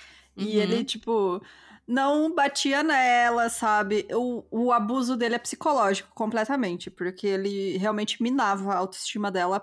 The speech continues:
Speaker 1: pra poder controlar ela mais facilmente, sabe? E aí muita gente fica nessa, "Ah, isso é abuso se o cara bate." Não, cara, <laughs>
Speaker 2: Não.
Speaker 1: tipo,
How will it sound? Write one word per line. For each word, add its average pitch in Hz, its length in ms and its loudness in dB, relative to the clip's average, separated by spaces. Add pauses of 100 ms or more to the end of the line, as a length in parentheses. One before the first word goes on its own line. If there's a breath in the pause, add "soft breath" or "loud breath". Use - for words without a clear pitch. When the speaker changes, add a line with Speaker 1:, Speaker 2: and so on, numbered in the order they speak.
(180)
Speaker 1:
pra 233 140 2
poder 233 240 -2
controlar 226 440 0
ela 202 140 2
mais 202 200 -2
facilmente, 208 600 -4
sabe? 175 300 -6 (680 loud breath)
E 226 80 0
aí 220 120 2
muita 254 260 0
gente 269 300 -2
fica 294 260 -2
nessa, 269 440 0
"Ah, 247 120 2
isso 226 180 -4
é 233 80 2
abuso 247 400 -2
se 269 140 -4
o - 40 -4
cara 262 260 0
bate." 196 360 -2
Não, 320 280 -6
cara, 190 360 0
<laughs> 180 300 -2
Speaker 2:
Não. 202 160 -6
Speaker 1:
tipo, 208 240 -10